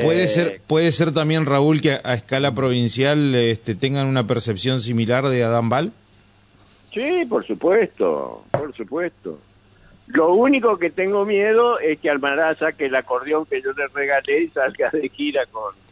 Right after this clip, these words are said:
Speaker 1: ¿Con Beto Val?
Speaker 2: digamos, un dúo de acordeones con, eh,
Speaker 1: Con el
Speaker 2: sería
Speaker 1: Chango Pasiu
Speaker 2: ah.
Speaker 1: podrían hacer.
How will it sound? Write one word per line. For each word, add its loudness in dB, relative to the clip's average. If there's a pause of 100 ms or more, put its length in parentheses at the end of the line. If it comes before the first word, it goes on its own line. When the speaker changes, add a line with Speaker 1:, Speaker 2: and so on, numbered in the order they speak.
(260)
Speaker 1:
¿Con -4
Beto 0
Val? -2 (140)
Speaker 2:
digamos, -14 (420)
un 4
dúo 4
de 2
acordeones 0
con, -4
eh, -4 (100)
Speaker 1:
Con -2
el 0
Speaker 2:
sería 2
Speaker 1:
Chango 0
Pasiu 0
Speaker 2:
ah. 0
Speaker 1:
podrían -2
hacer. -4